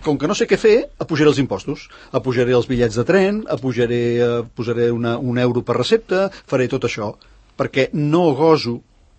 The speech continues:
enfrontar-me amb la realitat. I, és clar, el discurs que normalment es fa és dir, «Bé, és que, és que si ho faig, potser la societat, la societat no em seguirà.»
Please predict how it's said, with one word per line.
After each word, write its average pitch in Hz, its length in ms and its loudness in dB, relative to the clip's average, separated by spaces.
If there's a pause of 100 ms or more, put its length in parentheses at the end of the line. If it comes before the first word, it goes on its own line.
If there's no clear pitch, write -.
(100)
enfrontar-me 127 600 2
amb 139 140 -2
la 120 80 4
realitat. 95 680 -10 (1700)
I, 120 100 -16
és - 100 -8
clar, 139 200 4 (760)
el 139 80 -2
discurs 170 400 -2
que 185 200 4
normalment 156 340 2
es - 60 -8
fa 160 100 0
és 147 60 -4
dir, 139 160 -2
«Bé, 185 160 4
és 135 160 -2
que, - 80 -14 (160)
és - 100 -10
que - 100 -6
si - 120 -2
ho 131 120 2
faig, 214 440 0 (240)
potser 143 240 -4
la - 80 -6
societat, 208 400 -2
la 135 80 -2
societat 120 320 -4
no 107 160 -6
em 95 40 -12
seguirà.» 101 420 -8